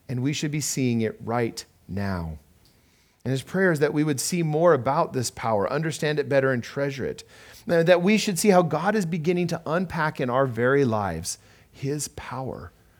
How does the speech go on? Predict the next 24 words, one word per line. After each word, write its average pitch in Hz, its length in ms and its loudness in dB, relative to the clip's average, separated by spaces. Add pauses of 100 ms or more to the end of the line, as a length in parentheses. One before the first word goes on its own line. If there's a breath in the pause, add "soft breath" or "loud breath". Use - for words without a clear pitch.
(300 soft breath)
both 139 240 4
in 151 80 0
our 131 100 2
salvation 120 720 -2
and 131 120 -2
our 107 100 0
justification, 123 840 -6
how 127 120 -4
he's 110 140 0
made 110 180 0
us 98 160 -6
righteous, 120 600 -8 (440 loud breath)
but - 120 -2
also 135 280 0
through 143 200 -4
our 123 100 0
sanctification, 117 840 -6
how 117 140 -2
he's 127 200 0 (320 loud breath)
conforming 151 640 -2
us 113 140 -2
to - 120 -10
be 131 140 -4
more 135 440 -2